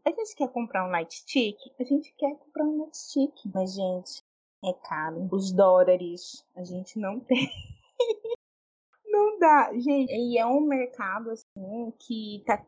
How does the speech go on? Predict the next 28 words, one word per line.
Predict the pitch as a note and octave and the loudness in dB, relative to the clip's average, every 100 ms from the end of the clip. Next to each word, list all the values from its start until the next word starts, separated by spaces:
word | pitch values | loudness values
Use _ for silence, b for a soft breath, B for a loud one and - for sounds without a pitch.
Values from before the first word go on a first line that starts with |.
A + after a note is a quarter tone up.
| _ _ | _ _
cresceu, | - A#3 C4+ - - C4 G3+ G#3 | 2 4 4 0 -4 0 0 0
expandiu | G#3+ - A3+ G#3 G3 G#3+ A#3 | -8 -6 -4 -2 0 0 2
muito | A3+ A3 A3 A3+ A3+ A#3 | 2 2 2 2 0 0
nos | G#3 G3 F#3+ | -2 -2 -6
últimos | F#3+ - F3+ F#3 | -8 -6 -6 -6
tempos. | - F3+ E3 E3 F#3 | -4 -2 -2 -6 -8
E | A#3+ | 0
daí | A3+ C4 C4 | 4 4 6
eu | C4+ | 6
não | C4+ | 4
parei | C4+ C4 B3 | 4 2 2
mais. | F4+ F#4+ F#3 F3+ F3+ _ _ | 0 -2 -4 -6 -14 _ _
Eu | G#3+ G#3 | -6 -4
lembro | A3+ G3 G3 A3+ C4+ C4 | -4 -4 -6 -4 -4 -4
que, | - B3 A3 G#3+ G3+ G3 F3+ E3+ | -8 -8 -6 -8 -8 -6 -6 -8
assim, | E3+ G#3+ G3+ | -8 -6 0
a | G#3 | 2
América, | B3 A3 E3 E3 A3 A#3+ G3 G3 - F#3+ F3 - _ _ | 2 2 4 4 4 4 2 -6 -6 -6 -6 -12 _ _
a | - | -2
Europa | F#3+ G#3 F3+ F3 F#3+ F#3+ | 0 4 4 4 2 0
começou | - G#3+ G#3+ A3+ - - A3+ C4 D#4 | -4 -4 -2 -6 -8 -2 4 4 4
a, | C4+ A#3 A#3 G#3+ | 2 0 0 0
é, | G3 | 0
ver | G3 F#3 G3 A#3+ D4 | -2 -2 6 6 6
mais | B3+ A3 A3 | 4 0 -4
o | A#3 | -8
K-pop, | - G#3+ F#3+ F#3 F#3 B3 - _ _ _ | -12 -8 0 0 0 -6 -8 _ _ _
mesmo | G3 G3 G#3+ A3 | -10 -10 -10 -12